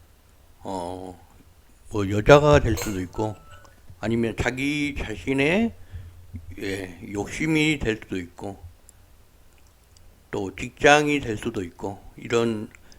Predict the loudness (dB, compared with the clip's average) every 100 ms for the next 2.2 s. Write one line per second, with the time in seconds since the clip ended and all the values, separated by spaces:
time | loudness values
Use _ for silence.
0 | -20 -20 -8 0 0 -2 -4 0 2 2
1 | 2 2 0 -2 -2 0 -2 -2 -10 -12
2 | -14